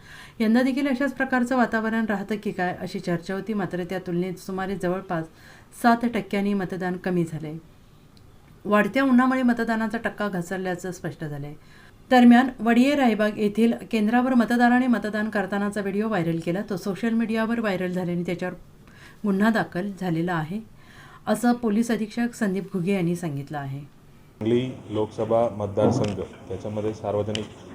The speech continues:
Speaker 2: सार्वत्रिक निवडणूकमध्ये सात मे रोजी मतदान अतिशय शांततेपूर्ण वातावरणामध्ये पार पडलेली आहे. आता सहा पी एमच्या फिगर्स असा आहे की जवळपास अठ्ठावन्न टक्के, फिफ्टी एट पर्सेंटची वोटिंग झालेली आहे.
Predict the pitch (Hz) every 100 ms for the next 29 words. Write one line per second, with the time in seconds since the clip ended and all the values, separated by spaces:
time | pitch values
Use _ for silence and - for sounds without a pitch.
0 | - 101 101 104 110 107 110 104 104 104
1 | 101 95 - - - - - - - -
2 | - - 113 113 113 113 104 98 117 160
3 | - - 95 95 107 107 107 - - -
4 | - - 104 101 110 113 120 - - 101
5 | 98 104 110 107 104 104 95 98 104 101
6 | 101 95 98 - - - - - - 95
7 | 95 95 98 95 95 90 - - - -
8 | - - 101 95 113 107 110 101 104 120
9 | 120 117 117 113 104 107 - - - 95
10 | 107 101 101 98 120 101 98 101 107 110
11 | - 101 101 - 107 110 113 95 87 -
12 | - 101 113 110 - 98 107 104 104 95
13 | 104 98 92 98 101 95 98 120 - -
14 | -